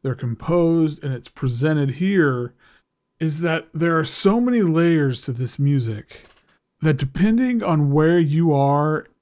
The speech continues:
in any particular moment, there is something here for you. Where this music really gets me, and, and I think this is so true of a lot of stuff on Past Inside the Present,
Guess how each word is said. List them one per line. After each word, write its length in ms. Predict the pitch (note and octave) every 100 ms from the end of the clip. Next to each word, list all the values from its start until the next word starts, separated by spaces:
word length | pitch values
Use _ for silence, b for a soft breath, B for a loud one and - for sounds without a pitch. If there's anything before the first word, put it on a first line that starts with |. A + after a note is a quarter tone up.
| -
in 260 | C#3 C3+
any 220 | C#3 D3 D#3
particular 580 | D#3 C#3 D3 D#3 C3+
moment, 460 | A#2+ A2+ C3 C#3+ C#3
there 160 | C3+ B2+
is 80 |
something 480 | - - D3+ C#3+ B2+
here 240 | A2 A2+ A2
for 180 | -
you. 260 | F2 D#2+ - _ _ _ _ _ _ -
Where 500 | C#3+ E3+ A3+ A#3+ A#3+
this 300 | F#3+ F3+ F3
music 320 | F3+ D#3+ C#3+
really 540 | C3 C#3 E3+ F#3 E3+ C#3+
gets 440 | C3+ F3 - -
me, 360 | A#2 G2+ A2 -
and, 220 | D3+ C#3
and 140 | C#3+ C3+
I 80 | C3
think 300 | - E3 D#3+
this 200 | C#3 -
is 80 |
so 260 | - D#3 D#3+
true 400 | - D3 C3 B2+
of 180 | B2+ B2
a 60 |
lot 640 | A#2 A#2+ B2+ C3+ C3+ C3+ - _ _
of 220 | C3 B2+ _ _
stuff 360 | - - A#2+ -
on 120 | A#2
Past 320 | - A2+ -
Inside 320 | A#2 - A#2 G#2+
the 60 |
Present, 440 | - B2 A2 G2